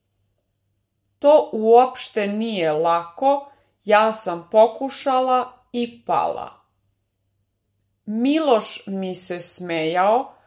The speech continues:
ali nisam se ljutila. Malo me je glava bolela, ali nije ništa strašno.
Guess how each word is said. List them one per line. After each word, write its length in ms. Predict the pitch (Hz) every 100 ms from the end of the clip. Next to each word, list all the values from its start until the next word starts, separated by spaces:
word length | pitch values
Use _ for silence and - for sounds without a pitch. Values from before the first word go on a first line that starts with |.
| _ _ -
ali 320 | 185 185 185
nisam 680 | 185 190 208 220 - 269 262
se 260 | - 254
ljutila. 880 | 247 202 170 151 - - - - - _ _ _ _ _ _ _
Malo 420 | 208 247 285 285
me 180 | 226 202
je 220 | 185 180
glava 540 | 180 180 185 196 180 165
bolela, 720 | 165 170 175 196 240 277 285 - _ _
ali 300 | 185 180 175
nije 440 | 180 190 240 247 190
ništa 720 | 180 190 208 - - 220 -
strašno. 840 | - - 185 156 - - - -